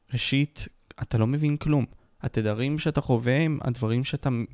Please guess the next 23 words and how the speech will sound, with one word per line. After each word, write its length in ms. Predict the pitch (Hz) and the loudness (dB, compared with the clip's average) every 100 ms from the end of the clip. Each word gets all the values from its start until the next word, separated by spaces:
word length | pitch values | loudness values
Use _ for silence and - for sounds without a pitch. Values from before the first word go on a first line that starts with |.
| - | -4
בעצם 340 | 127 123 - 127 | -2 0 0 -2
יוצר 260 | - 131 | 0 4
לעצמך 380 | 123 120 127 - | 4 4 0 -2
במוח. 500 | 113 120 143 - - - - - _ _ _ _ 117 | 0 4 2 2 -6 -18 -20 -20 _ _ _ _ -2
אמ, 480 | 110 107 104 104 - | 2 2 2 0 0
ההבנות, 600 | 113 107 113 123 151 127 | 0 2 4 4 4 2
הכן, 360 | 107 - 147 135 | -2 0 2 4
הלא, 520 | - 104 113 143 107 - _ _ _ _ - | 4 4 6 6 4 -4 _ _ _ _ 0
אה, 280 | 110 101 101 | 2 2 2
התגובות, 640 | 113 123 123 117 139 - | 0 2 2 6 4 4
הרגשות. 680 | 127 120 117 - 123 104 - - - - | 2 4 4 2 2 2 -2 -16 -20 -10
אחרי 280 | - 101 131 | -6 0 2
זה 100 | 127 | 2
אתה 100 | 131 | 2
מתחיל 380 | 120 - 135 123 | 2 0 2 2
ללכת 480 | 120 127 - 110 - | 6 4 4 -2 -2
עם 140 | - | -4
הז-, 100 | - - | -4 2
אה, 60 | |
לסחול, 520 | 123 120 - 143 107 - - - - | 4 4 4 6 6 4 -4 -20 -4
אתה 80 | |
מתחיל 400 | 113 113 - 123 | -2 -2 -2 0
ללכת, 560 | 117 123 123 - - - | 2 4 4 2 -4 -8